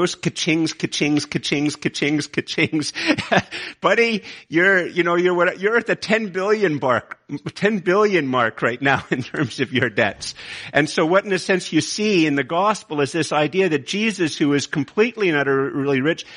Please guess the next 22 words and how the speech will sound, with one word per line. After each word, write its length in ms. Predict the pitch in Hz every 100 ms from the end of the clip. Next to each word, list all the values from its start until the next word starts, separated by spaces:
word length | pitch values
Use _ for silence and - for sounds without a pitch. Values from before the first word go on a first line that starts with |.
| -
he 260 | - 233 240
becomes 540 | 240 - 214 214 -
poor. 500 | - - 240 233 127
Listen 320 | 165 214 220 214
to 100 | 202
it 80 |
again. 380 | 190 202 190 127 - -
"For 120 | -
you 120 | 190
know 240 | 185 220 247
the 100 | 233
grace 340 | 196 220 -
of 120 | 196
our 100 | 180
Lord 260 | 180 190 185
Jesus 360 | 190 170 170 -
Christ, 320 | 196 190 -
that 200 | 170 -
though 220 | 214 226
he 160 | 214 196
was 240 | 190 160
rich, 340 | 190 202 -